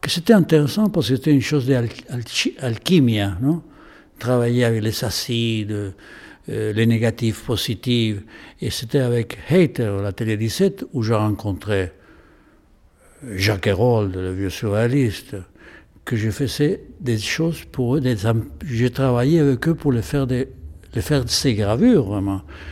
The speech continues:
Et là, j'ai rencontré Duchamp. Duchamp m'a donné une, euh, idée formidable, parce qu'il venait, il amenait une photo, il m'a apporté une photo,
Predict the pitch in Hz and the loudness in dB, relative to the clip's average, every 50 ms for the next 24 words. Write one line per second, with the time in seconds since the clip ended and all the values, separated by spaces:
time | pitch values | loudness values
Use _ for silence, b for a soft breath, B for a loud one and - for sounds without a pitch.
0 | B B B B - 120 127 160 165 156 147 131 101 113 110 92 - 113 113 117 | B B B B 0 2 2 2 4 4 2 2 2 0 -2 0 0 0 0 0
1 | - - B B B B B B B B - 127 127 120 - - 175 113 98 - | -2 -6 B B B B B B B B -4 -2 0 0 0 0 0 -2 -4 -6
2 | - - - - B B B B B B B B B - 185 - - 226 233 214 | -10 -16 -20 -20 B B B B B B B B B 0 0 2 4 4 6 6
3 | 190 175 151 139 139 135 143 156 156 147 135 120 117 120 113 107 107 107 104 101 | 6 6 6 6 6 6 6 6 6 6 4 4 0 -2 -2 -2 -4 -4 -4 -6
4 | 101 98 - 107 95 - - - - - - - - 160 147 139 127 113 110 131 | -6 -8 -8 -10 -10 -12 -12 -14 -16 -14 -14 -12 -10 -8 -8 -8 -8 -8 -8 -8
5 | 127 123 123 - - 196 151 - - - 120 117 117 123 127 160 160 135 113 104 | -8 -8 -8 -10 -12 -14 -14 -10 -2 0 2 2 4 4 2 2 2 2 0 0
6 | 101 95 110 98 - - 127 110 101 117 113 104 113 113 123 143 151 139 127 127 | -2 -2 -4 -6 -4 -2 -2 0 2 2 0 2 2 2 2 2 2 2 0 0
7 | 123 107 107 107 113 113 110 117 117 113 110 98 - - 135 113 - - - 120 | 0 0 0 0 2 2 2 2 2 2 0 -2 -4 -4 -4 -4 -4 -4 -2 -2
8 | 113 131 123 107 104 104 92 107 101 98 - 135 120 107 - - 120 110 95 - | 0 0 0 0 -2 -2 -2 -4 -4 -4 -2 0 0 0 -2 -2 -4 -4 -2 -2
9 | 113 110 127 147 - | -2 -2 -2 -4 -6